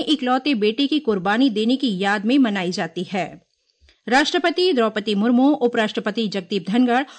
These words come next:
और प्रधानमंत्री नरेंद्र मोदी ने देश और विदेशों में रह रहे भारतीयों को ईद उल अजहा पर शुभकामनाएं दी हैं। वहीं छत्तीसगढ़ के राज्यपाल रमेन डेका और मुख्यमंत्री विष्णुदेव साय ने भी प्रदेशवासियों को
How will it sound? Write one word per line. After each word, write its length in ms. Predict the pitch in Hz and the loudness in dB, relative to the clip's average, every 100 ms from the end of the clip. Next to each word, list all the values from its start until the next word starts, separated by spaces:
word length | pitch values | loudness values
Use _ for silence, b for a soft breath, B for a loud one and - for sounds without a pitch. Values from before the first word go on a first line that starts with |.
| B - | B -4
और 80 | |
प्रधानमंत्री 720 | 269 277 254 320 339 320 320 349 | 0 0 4 4 4 2 2 2
नरेंद्र 360 | 254 214 226 | 2 2 0
मोदी 300 | 202 233 247 | 0 0 2
ने 160 | 302 320 | 2 2
देश 380 | 220 202 277 311 | 0 0 0 -2
और 180 | 240 226 | -2 -2
विदेशों 380 | 208 233 240 294 | 0 -2 2 2
में 140 | 262 | 2
रह 220 | 185 240 | 0 -2
रहे 220 | 269 277 262 | 0 0 -4
भारतीयों 560 | 165 202 208 247 311 | -2 -2 -2 0 0
को 260 | 302 277 339 B B B | 2 0 -2 B B B
ईद 200 | 277 320 | -2 0
उल 160 | 466 294 | 0 0
अजहा 380 | - 214 226 262 | 0 0 0 0
पर 160 | 262 269 | 0 -4
शुभकामनाएं 640 | - 226 214 202 196 190 | -4 -6 -4 -2 -2 -2
दी 120 | 185 185 | -4 -4
हैं। 320 | 202 170 - b b - | -2 -4 -6 b b -2
वहीं 280 | 240 254 294 | 2 4 2
छत्तीसगढ़ 520 | 285 247 233 202 214 | 0 -2 -2 -2 -2
के 160 | 226 190 | -2 0
राज्यपाल 520 | 202 208 240 254 254 | -2 0 0 0 0
रमेन 300 | 220 202 185 | -2 -2 0
डेका 400 | 247 254 247 320 B B B | -2 0 0 0 B B B
और 120 | 262 | 4
मुख्यमंत्री 580 | 247 330 359 330 320 330 | 4 4 2 2 2 0
विष्णुदेव 400 | 294 - 247 240 | -2 -2 0 -2
साय 320 | 233 254 285 | -2 -2 2
ने 180 | 285 302 | 2 2
भी 180 | 262 320 | 2 0
प्रदेशवासियों 720 | 254 214 220 220 220 269 277 | -2 -2 -2 -2 -4 -2 -4
को 240 | 294 311 | -2 -4